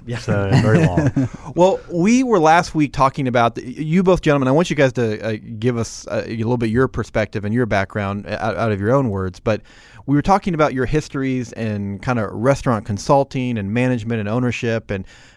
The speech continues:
Speaker 1: um, you know, just kinda what that may look like. And, and for a governor that's talked a lot about agency reform and, uh, you know, digital transformation, as your title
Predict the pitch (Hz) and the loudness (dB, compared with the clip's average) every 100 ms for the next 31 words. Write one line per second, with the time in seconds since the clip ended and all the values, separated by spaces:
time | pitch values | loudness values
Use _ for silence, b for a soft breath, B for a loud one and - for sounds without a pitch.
0 | - 104 101 95 92 90 - _ _ - | -8 -4 -4 -4 -6 -8 -10 _ _ -6
1 | 127 120 107 117 - 135 113 117 147 - | -2 0 0 -2 -4 -2 0 2 2 2
2 | 107 120 113 110 135 156 113 95 90 - | -2 0 -2 0 -2 -2 -2 -2 -2 -4
3 | 101 104 113 107 120 110 101 98 143 156 | -6 -4 -4 -2 -2 0 -2 4 4 4
4 | 147 123 113 - 123 120 107 117 117 107 | 2 2 0 0 -2 -2 -2 0 0 -2
5 | 101 - - - 127 135 123 113 98 92 | -4 -6 -14 -6 -4 -4 -4 -4 -6 -6
6 | - 143 135 131 123 b b b b 104 | -6 -2 0 0 -2 b b b b -8
7 | 104 101 95 92 92 90 87 85 - 101 | -4 -4 -6 -6 -6 -6 -6 -8 -10 -8
8 | 92 90 104 127 120 113 123 113 120 135 | -8 -4 0 2 0 0 -4 -4 0 0
9 | 127 127 110 101 113 123 117 110 | 0 0 -2 -2 -4 -2 0 -2